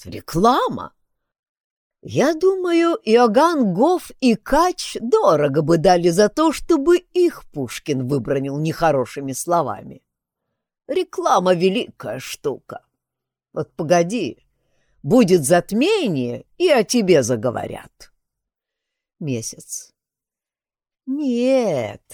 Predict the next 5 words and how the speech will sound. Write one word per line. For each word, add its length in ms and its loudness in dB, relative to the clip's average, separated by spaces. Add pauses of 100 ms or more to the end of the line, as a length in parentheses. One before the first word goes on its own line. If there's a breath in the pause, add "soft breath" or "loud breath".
(360)
уж 440 0
это 600 0
Атанде, 840 0
ваше 380 -6
сиятельство. 1000 -6